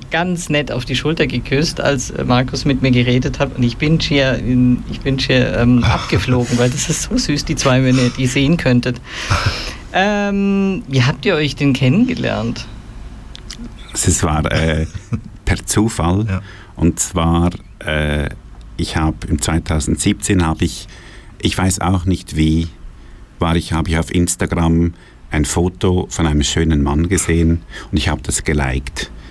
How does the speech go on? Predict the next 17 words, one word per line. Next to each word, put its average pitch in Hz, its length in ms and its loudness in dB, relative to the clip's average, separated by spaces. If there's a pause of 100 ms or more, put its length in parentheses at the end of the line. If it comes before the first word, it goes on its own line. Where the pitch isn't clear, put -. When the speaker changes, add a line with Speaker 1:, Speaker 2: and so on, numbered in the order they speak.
Speaker 3:
Ich - 160 -2
bin 80 160 2
dem 82 280 2 (140)
nicht 95 300 2
gefolgt, 87 880 -2
ich - 220 -6
weiß 82 300 0
nicht, - 320 -2
was 82 240 0
ich - 100 -14
geklickt - 420 -2
habe, 78 300 0
auf 78 100 -4
dieses 82 320 0
Foto 78 340 0
zu - 180 -2
kommen, 90 500 2